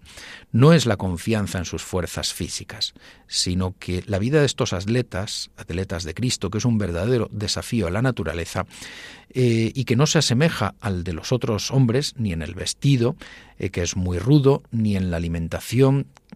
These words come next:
que es muy severa, ni en la lucha contra el sueño a lo largo de la noche para cantar las alabanzas divinas. Todo esto nace del amor de Dios.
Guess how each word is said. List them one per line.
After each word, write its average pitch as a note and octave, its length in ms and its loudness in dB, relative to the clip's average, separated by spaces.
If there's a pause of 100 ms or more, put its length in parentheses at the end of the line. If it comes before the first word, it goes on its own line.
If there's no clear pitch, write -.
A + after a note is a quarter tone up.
(140)
que F2 180 -4
es - 160 -6
muy G2+ 200 0
severa, C3 520 2
ni G#2+ 240 0
en F2+ 100 0
la E2 100 0
lucha G2+ 280 -2
contra E2+ 300 -4
el E2 100 -4
sueño G#2+ 800 0
a G2+ 100 -4
lo F2 120 -2
largo F2+ 280 -2
de E2+ 80 -2
la D#2+ 120 -4
noche A2+ 220 -2
para F2+ 160 -6
cantar F#2+ 360 -4
las F#2+ 200 -6
alabanzas G#2 400 -2
divinas. E2+ 400 -4 (420)
Todo F#3 220 8
esto A#2 220 2
nace C3 420 -2
del F#2+ 220 0
amor G2+ 360 0
de E2+ 160 -6
Dios. - 440 -6